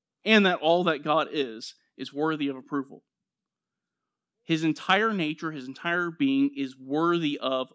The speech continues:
approval. All right, let's understand this real quick here. When we define something as good, if I say, "This is a really good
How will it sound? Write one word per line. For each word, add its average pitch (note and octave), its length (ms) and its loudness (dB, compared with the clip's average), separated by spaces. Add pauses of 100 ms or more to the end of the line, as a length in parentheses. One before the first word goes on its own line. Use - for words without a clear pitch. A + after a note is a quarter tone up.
approval. D3 500 -6 (1200)
All C#3 80 0
right, D3+ 100 2
let's - 460 0
understand E3 560 0
this - 280 -4 (260)
real C#3 140 -6
quick B2+ 280 -10
here. A2+ 200 -12 (1300)
When G#3 160 4
we D4 100 8
define B3 380 2
something A3 380 0
as E3 120 -2
good, D3+ 460 2 (1160)
if D#3+ 140 -10
I A#3+ 140 4
say, F#3+ 420 -2
"This E3+ 260 -4
is E3 140 -10
a D3+ 80 -2
really D#3 300 -2
good D3 320 -6